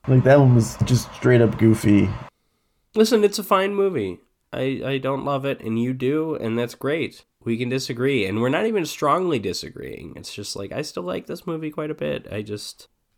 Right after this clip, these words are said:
Speaker 2: you know, it's no, it's no Pieces. I'll always go back to Pieces. Pieces is the greatest slasher movie ever.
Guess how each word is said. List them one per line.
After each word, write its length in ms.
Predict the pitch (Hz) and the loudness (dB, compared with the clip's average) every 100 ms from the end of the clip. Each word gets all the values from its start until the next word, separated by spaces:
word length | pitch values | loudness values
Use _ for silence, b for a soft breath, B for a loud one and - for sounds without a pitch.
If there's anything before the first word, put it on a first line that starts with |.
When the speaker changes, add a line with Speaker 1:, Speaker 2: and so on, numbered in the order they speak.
| - | -8
Speaker 2:
you 80 | 113 | -4
know, 280 | 98 117 139 | -4 -6 -12
it's 260 | - - 117 | -16 -12 -8
no, 260 | 127 123 | -6 -6
it's 220 | - - | -8 -6
no 120 | 127 139 | -4 -4
Pieces. 680 | 160 156 - 90 - - _ _ _ _ _ _ _ _ - | -6 -8 -10 -12 -14 -20 _ _ _ _ _ _ _ _ -10
I'll 100 | 98 | -4
always 320 | 110 123 139 | -2 -2 -4
go 100 | - | -4
back 220 | 131 127 | -2 -4
to 60 | - | -6
Pieces. 380 | - 101 - - | -10 -10 -10 -16
Pieces 360 | - 101 117 113 | -12 -12 -12 -16
is 100 | 113 | -10
the 60 | |
greatest 320 | 113 107 107 | -4 -4 -4
slasher 340 | - 101 107 107 | -6 -6 -6 -8
movie 280 | 101 95 92 | -8 -6 -6
ever. 360 | 95 92 95 | -6 -6 -8